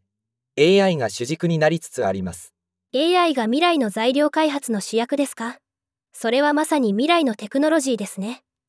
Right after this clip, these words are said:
Speaker 1: ええ。他にも、自己修復材料やサステナブルな素材、次世代コンピューティングを支える画期的な発見も報告されていますよ。
Speaker 2: では、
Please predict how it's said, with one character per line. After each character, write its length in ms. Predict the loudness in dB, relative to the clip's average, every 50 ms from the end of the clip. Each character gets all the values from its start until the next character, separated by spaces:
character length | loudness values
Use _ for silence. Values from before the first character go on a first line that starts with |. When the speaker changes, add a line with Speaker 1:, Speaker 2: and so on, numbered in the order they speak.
| _ _ _ _
Speaker 1:
え 80 | -2 -2
え。 240 | 0 -2 -2 -6 -10 _ _ _ _ _ _ _ _ _ _
他 260 | -2 0 2 2 2
に 120 | 2 2
も、 200 | 2 0 -4 -6 -10 _ _ _ _ _ _ _ _
自 180 | -6 -6 0 2
己 120 | 4 4
修 180 | 4 4 2 0
復 220 | 0 0 -2 2
材 200 | 4 6 6 6
料 180 | 6 4 4 4
や 120 | 2 2
サ 180 | 0 0 -2 -2
ス 100 | -2 2
テ 120 | 2 4
ナ 80 | 4 4
ブ 120 | 4 2
ル 60 | 2 0
な 120 | -2 -6
素 160 | -4 -6 -4
材、 260 | -2 -2 -4 -4 -6 _ _ _ _ _ _ _ _ _ _ _ _ -12
次 140 | -8 -8 2
世 120 | 4 6
代 200 | 8 8 6 6
コ 160 | 4 2 0 0
ン 80 | 2
ピ 80 | 2 0
ュ 60 | 0
ー 20 |
テ 100 | 0 0
ィ 80 | -2 -2
ン 40 | 0
グ 100 | 0 0
を 80 | 0
支 100 | 0 -2 -2 0 2 2
え 60 | 2
る 80 | 2 0
画 180 | 0 -2 -4 -4
期 120 | -4 0
的 220 | 0 0 2 2 2
な 100 | 0 2
発 200 | 2 -2 -2 _
見 200 | -2 -2 0 0
も 80 | -2
報 220 | 0 0 0 0 0
告 180 | -2 -6 -4
さ 140 | 0 2 2
れ 80 | 2 2
て 100 | 2 -2
い 80 | -2
ま 100 | -2 -4
す 140 | -6 -4 -6
よ。 160 | -8 -8 -8 -10 _ _ _ _ _ _ _ _
Speaker 2:
で 160 | -2 0 0 0
は、 240 | 0 -2 -4 -6